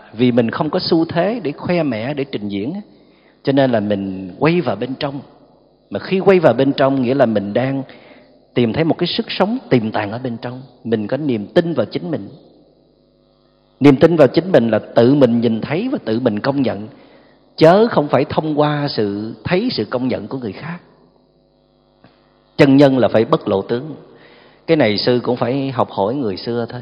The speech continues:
Khi mà cái cuốn sách Hiểu về trái tim của sư ra đời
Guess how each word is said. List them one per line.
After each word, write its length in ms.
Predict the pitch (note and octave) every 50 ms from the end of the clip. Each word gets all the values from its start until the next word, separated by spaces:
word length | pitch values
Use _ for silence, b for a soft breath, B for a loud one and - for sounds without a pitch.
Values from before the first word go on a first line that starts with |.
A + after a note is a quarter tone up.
| C3+ - - _ _ b b b b b b
Khi 200 | b - C#3+ C#3+
mà 100 | C3+ A#2+
cái 120 | G#2+ C3+ C3+
cuốn 180 | C3+ D3 D#3+
sách 180 | D3+ - E3+ - - - - - - - - _ _ _ _ _ _ _ _
Hiểu 280 | - - - A2 B2 D3+
về 120 | D#3 B2
trái 160 | G#2 B2+ C3
tim 280 | C3+ - C3 B2+ B2+ A2+
của 120 | A#2 C3+
sư 200 | C3 - B2+ A#2+
ra 120 | A2+ A2+ G#2
đời 300 | G2+ F#2+ F2+ F#2 G2+